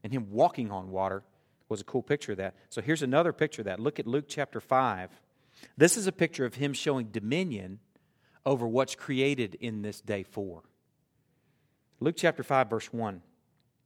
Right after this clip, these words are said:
On one occasion, while the crowd was pressing in on him to hear the word of God, he was standing by the lake of Gennesaret.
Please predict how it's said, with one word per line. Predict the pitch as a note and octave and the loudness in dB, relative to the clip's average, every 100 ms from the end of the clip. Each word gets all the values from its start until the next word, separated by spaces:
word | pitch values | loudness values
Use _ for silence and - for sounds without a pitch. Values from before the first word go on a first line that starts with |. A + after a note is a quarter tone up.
| _ _ _ _ _ - | _ _ _ _ _ -6
On | B2+ C#3+ | -2 4
one | F3+ | 4
occasion, | G3+ D#3 C3+ A#2+ | 6 6 6 4
while | B2 A#2 | 2 2
the | |
crowd | A2+ D3 D3 D3 | 2 4 4 4
was | B2 | -2
pressing | - D3 C#3+ C3+ | 0 0 2 0
in | B2+ D#3+ | 0 2
on | C#3+ | 0
him | A2 G#2+ | -2 -4
to | G2+ | -2
hear | B2 C3 | 0 0
the | A#2+ | 2
word | A#2+ A#2+ | 2 0
of | F#2 | 0
God, | B2 A#2+ A2 | 2 2 0
he | G#2+ | -4
was | G2+ | -8
standing | - C3+ E3+ | -4 -4 -2
by | D#3 C3+ | -2 0
the | A2+ | 2
lake | A#2+ B2 | 0 0
of | G#2+ G2 | -6 -6
Gennesaret. | A2 A#2 B2 G#2+ F#2 F2+ | -4 -2 -4 -8 -8 -10